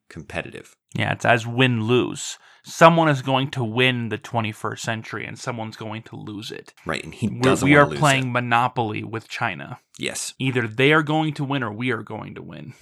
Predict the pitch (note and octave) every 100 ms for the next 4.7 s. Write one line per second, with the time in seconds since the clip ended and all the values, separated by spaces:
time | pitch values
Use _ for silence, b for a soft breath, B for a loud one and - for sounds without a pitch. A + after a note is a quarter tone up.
0 | - F2+ F2+ F2+ F#2 F#2 F2 E2 E2+ D#2
1 | D2 B1 B1 - - - G2+ F#2+ A#2 -
2 | A#2 A2 A2+ F#2+ E2 B1 C2 B1 B1+ C2
3 | _ _ - D#2 D2+ D#2 B1 - - -
4 | A2 G#2 G2+ G#2 - - -